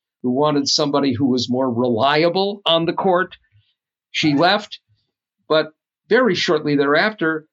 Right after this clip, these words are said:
her husband didn't follow a gradual descent into deeper Alzheimer's. He fell off the cliff, and she had to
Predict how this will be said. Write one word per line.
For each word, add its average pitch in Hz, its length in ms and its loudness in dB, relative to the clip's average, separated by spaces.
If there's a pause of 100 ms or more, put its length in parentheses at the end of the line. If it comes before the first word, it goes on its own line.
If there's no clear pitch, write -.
(300)
her 165 140 2
husband 180 600 -2 (640)
didn't 208 300 0
follow 170 340 4
a 117 80 -2
gradual 147 720 0
descent 117 500 -2
into 123 280 -4
deeper 131 300 0
Alzheimer's. 135 540 -2
He 143 160 -2
fell 160 220 0
off 147 260 -2
the - 80 -6
cliff, 127 320 -2 (540)
and 139 160 -2
she 147 160 2
had 175 280 0
to 156 340 2